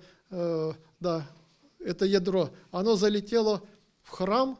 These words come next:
Сначала святителя Николая Чудотворца в икону ударилось, потом отлетело в икону архангела Михаила в иконостасе и исчезло ядро, не разорвавшись. И так до сих пор рваная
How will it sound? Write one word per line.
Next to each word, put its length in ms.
Сначала 260
святителя 500
Николая 420
Чудотворца 560
в 80
икону 300
ударилось, 460
потом 320
отлетело 440
в 80
икону 320
архангела 720
Михаила 640
в 80
иконостасе 800
и 360
исчезло 760
ядро, 460
не 80
разорвавшись. 920
И 60
так 240
до 100
сих 240
пор 320
рваная 680